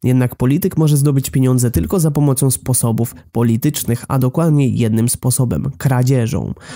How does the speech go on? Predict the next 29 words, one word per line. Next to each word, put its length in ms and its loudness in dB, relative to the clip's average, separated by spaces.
Państwo 360 -2
wszelkie 360 0
środki 400 -2
pozyskuje 460 2
drogą 380 2
rabunku, 640 2
nazywając 640 4
to 120 2
podatkiem. 840 -2
I 60 2
w 40 -2
swojej 240 2
bezczelności 760 2
twierdzi, 340 2
że 80 2
człowiek, 240 0
który 240 -2
ośmieli 340 2
się 220 2
bronić 440 2
bądź 200 2
ukrywać 420 -2
swoje 280 0
środki 380 -2
przed 220 -2
złodziejskim 520 0
państwem, 420 -2
okrada 500 -2
je. 240 -4